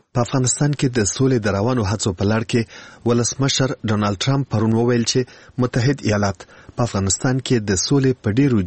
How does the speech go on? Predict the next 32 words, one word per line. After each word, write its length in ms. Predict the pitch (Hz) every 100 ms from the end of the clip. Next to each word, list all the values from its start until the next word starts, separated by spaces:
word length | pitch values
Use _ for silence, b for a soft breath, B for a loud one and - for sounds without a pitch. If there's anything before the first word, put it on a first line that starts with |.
| 98
جدي 220 | 98 147 -
خبرو 340 | 87 101 110 - 110
بوخت 300 | 135 104 95 117
دی. 80 | 120 B B B -
ښاغلي 320 | 120 123 120 -
ټرمپ 240 | 131 131 - _ _ _ -
پرون 320 | 123 139 117
په 60 | 113 98
فلوریډا 360 | 113 107 117 131 -
کې 140 | 117 107
خبریالانو 540 | 98 104 113 113 104
ته 60 | 120
وویل، 340 | 135 131 127 B B B B
نه 60 | 147
پوهیږي 340 | - 143 135 -
چې 80 | 120
دا 60 | 117
خبرې 240 | 117 107 107
اترې 240 | - 113 101
به 60 | 101 98
نتیجه 280 | - 95 110 127
ورکړي 300 | 135 135 127
که 140 | 123 123
نه، 60 | 98 _ b b -
خو 180 | 107 95
د 120 | 92
زیاته 260 | 131 135 123 -
کړه 100 | 120
چې 80 | 127 117 B B - 135
دی 140 | 135
به 120 | 101
یې 80 | 98